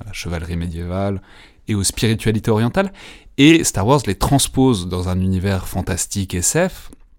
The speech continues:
et cette transposition nous permet d'isoler et donc de réfléchir sur certaines dynamiques du fait militaire et guerrier, comme on va le voir. Mais aussi et surtout, ce qui est précieux avec Star Wars,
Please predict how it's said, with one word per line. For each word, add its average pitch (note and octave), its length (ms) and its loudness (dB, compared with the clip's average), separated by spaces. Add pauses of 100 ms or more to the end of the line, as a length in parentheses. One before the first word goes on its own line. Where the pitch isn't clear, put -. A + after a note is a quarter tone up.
(440)
et C3 160 6
cette A#2+ 200 2
transposition F#2+ 500 -4
nous B2+ 100 2
permet F#2+ 240 2
d'isoler G2+ 560 0
et G2 80 -4
donc B2 480 2 (200)
de F2+ 120 -6
réfléchir F#2 640 -4 (480)
sur - 200 -6
certaines F2+ 400 0
dynamiques G2+ 680 -2 (120)
du F2+ 160 -8
fait G2 180 -2
militaire E2+ 360 -2
et D#2 80 -6
guerrier, E2 280 -6
comme F#2 200 -6
on F2 60 -4
va E2 120 -8
le C2+ 80 -12
voir. - 320 -20 (1080)
Mais G#3 320 2 (160)
aussi D3+ 300 4
et - 20 6
surtout, - 240 -2
ce - 80 -4
qui - 80 -2
est G#2 60 -2
précieux - 340 0
avec A2 160 2
Star G2+ 240 -2
Wars, E3+ 200 0